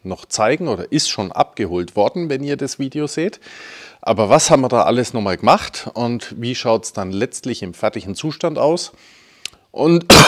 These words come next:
<coughs> und dann wollte ich euch noch zeigen, was hinten in der Werkstatt schon wieder steht und wie es da weitergeht und was wir da vorhaben. Und ja, ich würd sagen, ich spann euch gar nicht lange auf die Folter. Wir gehen einfach in die Werkstatt und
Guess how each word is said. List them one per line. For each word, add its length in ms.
<coughs> 380
und 160
dann 180
wollte 200
ich 120
euch 200
noch 120
zeigen, 380
was 260
hinten 300
in 120
der 100
Werkstatt 420
schon 160
wieder 180
steht 480
und 720
wie 220
es 280
da 200
weitergeht 800
und 460
was 240
wir 100
da 220
vorhaben. 540
Und 760
ja, 360
ich 180
würd 160
sagen, 220
ich 80
spann 220
euch 140
gar 140
nicht 140
lange 180
auf 140
die 100
Folter. 640
Wir 240
gehen 280
einfach 360
in 80
die 80
Werkstatt 720
und 500